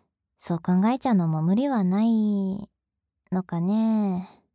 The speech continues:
でも、それは大丈夫だと思うよ。あんたの前戯が下手っぴだったとしても、セッ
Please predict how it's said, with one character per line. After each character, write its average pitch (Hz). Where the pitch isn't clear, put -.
で 208
も、 208
そ 254
れ 262
は 254
大 269
丈 311
夫 269
だ 180
と 175
思 190
う 196
よ。 214
あ 202
ん 214
た 196
の 160
前 185
戯 180
が 156
下 196
手 220
っ 233
ぴ 277
だ 226
っ 185
た 160
と 160
し -
て 208
も、 190
セ -
ッ 233